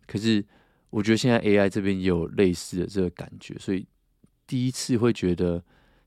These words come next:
天哪，微软比 Google 帅好多。因为以前大家都鄙视微软，就是很笨啊，又很重，然后东西就是也，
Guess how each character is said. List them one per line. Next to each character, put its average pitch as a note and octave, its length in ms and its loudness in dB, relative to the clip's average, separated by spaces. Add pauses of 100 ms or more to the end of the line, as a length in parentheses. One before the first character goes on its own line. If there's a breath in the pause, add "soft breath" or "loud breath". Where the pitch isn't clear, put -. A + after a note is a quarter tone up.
(120)
天 A#2+ 420 0
哪， G2+ 140 0
微 F2+ 220 2
软 G#2 240 4
比 F2+ 120 -6
Google G2+ 360 -2
帅 G#2 440 -2
好 - 360 -12 (240)
多。 F2 340 -2
因 A#2+ 80 -2
为 D#3+ 100 0
以 C3+ 120 -2
前 F#2+ 200 -2
大 A2+ 120 0
家 B2 80 0
都 C#3 100 4
鄙 F#2+ 180 -4
视 A#2+ 220 -2
微 F2+ 180 2
软， F#2 240 0 (120)
就 B2+ 120 -12
是 C3 540 -10
很 F#2 240 -8 (100)
笨 G2+ 300 0
啊， F#2+ 160 -2
又 A2 140 0
很 F2+ 180 -4
重， F#2+ 340 -2 (640 soft breath)
然 G#2 140 -8
后 A#2+ 140 0
东 B2 200 0
西 B2 240 -6
就 A#2+ 140 -4
是 A#2 260 -6 (280)
也， B2+ 200 -2